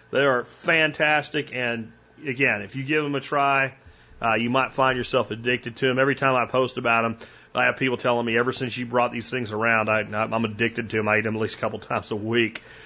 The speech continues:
Uh, and remember, as always, it doesn't matter if it's Matiz Galego, any of the other items I've reviewed for you, or anything at all. If you start your shopping on T-Spaz, you help us no matter what you buy. With that, let's talk about our song of the day today. We're in Number Songs Week.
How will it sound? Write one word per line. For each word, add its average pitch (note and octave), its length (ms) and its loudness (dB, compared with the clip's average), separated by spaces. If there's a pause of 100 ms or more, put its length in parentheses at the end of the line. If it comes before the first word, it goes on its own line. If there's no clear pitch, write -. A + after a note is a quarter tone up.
(240)
Uh, A#2 300 -2
and C#3+ 120 0
remember, C#3 380 -2
as C3 180 -2
always, A2+ 380 -2
it B2+ 60 -2
doesn't C#3+ 160 0
matter C3+ 220 2
if A#2 100 -4
it's A2+ 160 -6
Matiz C#3+ 340 -2
Galego, C#3 720 0 (420)
any C#3 160 0
of C#3 60 0
the C3+ 120 2
other C3 220 2
items B2+ 420 0
I've A#2+ 280 2
reviewed B2+ 580 -2
for C3 280 2
you, C3 280 0
or A#2+ 180 0
anything C3+ 460 0
at G#2+ 100 -2
all. G#2 340 -4
If A#2 160 -4
you A#2 80 -6
start C#3 320 0
your C3 100 -2
shopping A2+ 400 0
on G#2+ 120 -2
T-Spaz, G#2+ 520 -2
you G#2 80 -2
help G#2+ 200 4
us G#2 120 -6
no G#2+ 60 0
matter G2+ 220 0
what G2+ 240 -6
you A#2+ 80 -12
buy. - 280 -6 (720)
With A#3+ 220 -2
that, A#3 200 0
let's G#3 200 0
talk B3 260 0
about F3 240 2
our C3 100 2
song D#3 460 2
of D3 100 2
the A#2+ 80 0
day B2 240 2
today. A#2 220 2
We're B2 220 0
in C#3 200 0
Number C3 360 2
Songs A2+ 640 -2
Week. A#2 360 -6